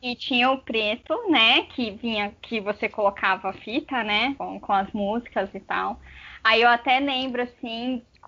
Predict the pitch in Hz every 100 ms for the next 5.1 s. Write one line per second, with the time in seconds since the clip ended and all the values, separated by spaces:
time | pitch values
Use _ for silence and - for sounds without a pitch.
0 | 226 214 240 233 233 226 220 220 - 202
1 | 202 254 262 240 233 233 233 233 233 226
2 | 214 202 190 170 - 262 247 240 247 254
3 | 285 359 330 294 392 - 302 330 - 339
4 | 262 254 247 262 - - - 494 - 539
5 | 370